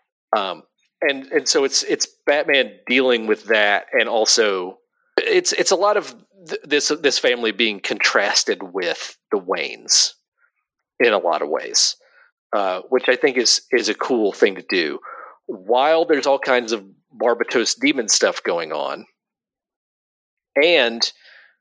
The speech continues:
another, I think, point of comparison to Batman R I P is villains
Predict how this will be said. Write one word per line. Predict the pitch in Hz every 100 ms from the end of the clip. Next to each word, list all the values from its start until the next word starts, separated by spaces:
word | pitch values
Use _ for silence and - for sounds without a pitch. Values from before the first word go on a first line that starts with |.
| _ _ _ _ _ -
another, | 135 160 156 123 - -
I | 127
think, | 120 123 - -
point | 143 120
of |
comparison | - 110 117 - 104
to |
Batman | 101 95 92
R | 92
I | -
P | 123 90 - - - _ -
is | 127 110 98 - _ _ _ _ _ _ _ _ _ _
villains | 120 95 139 147 185 196 190